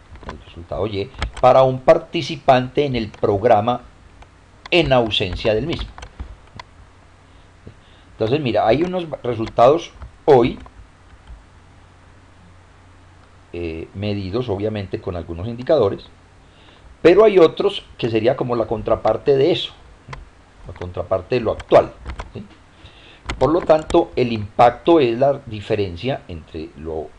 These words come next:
el resultado nuevo, o el resultado, si se tuviese el programa, menos el otro,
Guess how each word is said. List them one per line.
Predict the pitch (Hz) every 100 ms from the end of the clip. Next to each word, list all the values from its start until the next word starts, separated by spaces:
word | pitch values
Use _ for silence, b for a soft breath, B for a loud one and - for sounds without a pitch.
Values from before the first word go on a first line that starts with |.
| - - - _ _ _ -
el | 80
resultado | 82 76 - 85 135
nuevo, | 147 110 95 - -
o | 87
el | 80
resultado, | 80 82 - 82 107 107 - _ - _ _ -
si | 67
se | -
tuviese | - 80 82
el | 113
programa, | 117 107 98 123 - - - - - _ _ -
menos | 82 90 78 -
el | 82
otro, | -